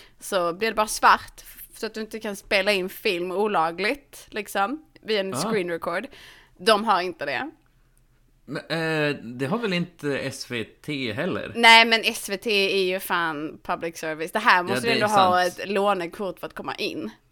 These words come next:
Speaker 2: Mm. Ah.
Speaker 1: Och du måste, och du får också bara se så här många filmer och så vidare. Det, alltså, ja.
Speaker 2: Ja,
Speaker 1: Jag,
Speaker 2: ja,
Speaker 1: jag vill
Speaker 2: men
Speaker 1: ju inte säga åt dem hur de ska sköta sin verksamhet, men de ju, borde göra det bättre.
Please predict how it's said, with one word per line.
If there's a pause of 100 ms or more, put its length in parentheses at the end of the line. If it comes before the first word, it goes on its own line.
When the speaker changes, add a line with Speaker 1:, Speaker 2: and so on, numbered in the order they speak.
(280)
Speaker 2:
Mm. (520)
Ah.
Speaker 1:
Och
du
måste,
och
du
får
också
bara
se
så
här
många
filmer (460)
och
så
vidare. (260)
Det, (120)
alltså, (560)
ja. (840)
Speaker 2:
Ja,
Speaker 1:
Jag,
Speaker 2:
ja, (180)
Speaker 1:
jag
vill
Speaker 2:
men
Speaker 1:
ju
inte
säga
åt
dem
hur
de
ska
sköta
sin
verksamhet,
men
de
ju,
borde
göra
det
bättre.